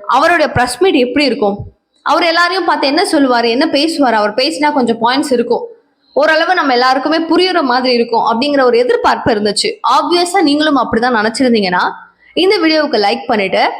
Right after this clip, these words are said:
அண்ணாமலையை உங்களுக்கு ரொம்ப பிடிக்கும், அவரை ரொம்ப ஹானஸ்டான பர்சன் அப்படின்னு நினைச்சீங்கன்னா, "அண்ணாமலை is honest" அப்படின்னு சொல்லி கமெண்ட் பாக்ஸ்ல சொல்லுங்க. And இப்ப அண்ணாமலை வந்து நம்ம எதிர்பார்த்த மாதிரி வந்தாரு, அவர் பேசினாரு. அந்த பேசினதுல முக்கியமான பாயிண்ட் அப்படிங்கறத நான் எடுத்து வைக்கிறேன்.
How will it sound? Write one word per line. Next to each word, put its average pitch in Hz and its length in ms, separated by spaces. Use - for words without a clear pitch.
அண்ணாமலையை 349 460
உங்களுக்கு 254 280
ரொம்ப 226 200
பிடிக்கும், 254 460
அவரை 208 280
ரொம்ப 247 200
ஹானஸ்டான 302 600
பர்சன் 277 320
அப்படின்னு 220 400
நினைச்சீங்கன்னா, 226 400
"அண்ணாமலை 247 380
is 220 260
honest" 233 300
அப்படின்னு 208 260
சொல்லி 214 340
கமெண்ட் 214 220
பாக்ஸ்ல 208 180
சொல்லுங்க. 202 500
And 349 180
இப்ப 370 180
அண்ணாமலை 359 600
வந்து 285 600
நம்ம 285 200
எதிர்பார்த்த 277 420
மாதிரி 262 220
வந்தாரு, 269 380
அவர் 254 240
பேசினாரு. 294 460
அந்த 302 240
பேசினதுல 453 640
முக்கியமான 349 540
பாயிண்ட் 311 340
அப்படிங்கறத 220 380
நான் 403 200
எடுத்து 226 220
வைக்கிறேன். 190 440